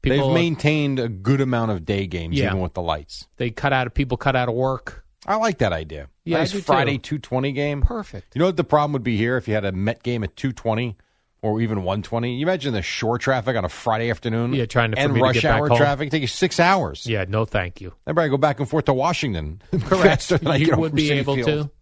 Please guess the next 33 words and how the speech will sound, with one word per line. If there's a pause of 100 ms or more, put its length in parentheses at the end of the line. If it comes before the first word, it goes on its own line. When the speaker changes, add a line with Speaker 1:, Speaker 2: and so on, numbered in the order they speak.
(160)
Speaker 2:
That'd
be
terrible.
Speaker 1:
Yeah,
but
yeah,
day
game
today.
So
I'm
gonna
check
that
out.
By
the
way,
I
guess
they've,
uh,
f-,
figured
out
the
seeding
for
the
eight
people
participating
in